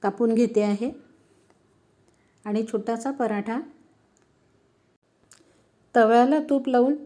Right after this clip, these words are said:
हलक्या हाताने प-, टाकायचा आणि शेकून घ्यायचा. थोडंसं वरूनसुद्धा तूप लावूया.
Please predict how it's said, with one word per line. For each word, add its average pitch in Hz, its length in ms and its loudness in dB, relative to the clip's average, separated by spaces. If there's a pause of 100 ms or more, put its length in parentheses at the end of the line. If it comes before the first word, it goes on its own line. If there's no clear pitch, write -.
(720)
हलक्या 226 280 2
हाताने 233 420 2
प-, 254 160 -2 (140)
टाकायचा 208 440 0
आणि 247 220 2 (520)
शेकून 262 480 6
घ्यायचा. 190 440 2 (920)
थोडंसं 240 340 6
वरूनसुद्धा 247 580 4
तूप 233 280 -2
लावूया. 220 400 4